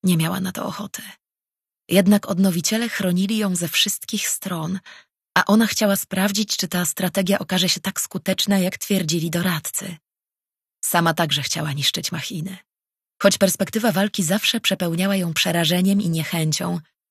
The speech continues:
machiny nie były ludźmi. Mogłaby się ich pozbywać bez konieczności dźwigania przy tym ciężaru poczucia winy, który narastał za każdym razem, gdy kogoś zabiła. Ale jej zadaniem było tworzenie,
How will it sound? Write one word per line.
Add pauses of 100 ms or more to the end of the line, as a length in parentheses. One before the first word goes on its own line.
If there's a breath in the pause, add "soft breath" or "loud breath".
(360)
machiny
nie
były
ludźmi. (800)
Mogłaby
się
ich
pozbywać
bez
konieczności
dźwigania
przy
tym
ciężaru
poczucia
winy, (500 loud breath)
który
narastał
za
każdym
razem,
gdy
kogoś
zabiła. (1040)
Ale
jej
zadaniem
było
tworzenie,